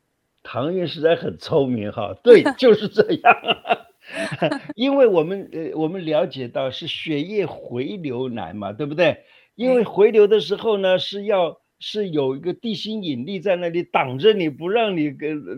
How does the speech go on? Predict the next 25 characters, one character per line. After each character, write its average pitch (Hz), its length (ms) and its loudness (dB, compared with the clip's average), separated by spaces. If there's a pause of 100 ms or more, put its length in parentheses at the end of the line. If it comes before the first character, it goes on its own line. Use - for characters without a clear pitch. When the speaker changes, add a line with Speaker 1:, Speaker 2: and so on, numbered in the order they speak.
Speaker 1:
能 160 140 -2
够 170 180 -2
往 131 220 -2
上 160 300 -2
走 110 280 -6
吧， 120 200 -4 (200)
所 - 180 -6
以 165 100 -4
要 180 140 4
有 135 180 -2
压 165 260 -2
力， 180 200 -6
可 139 100 -10
是 151 60 -10
那 170 120 -10
个 185 80 -8 (120)
压 165 240 -4
力 185 140 -4
又 180 100 -4
很 170 260 -6
小， 127 260 -6
就 135 160 -10
上 147 320 -12
不 147 80 -12
去。 - 300 -10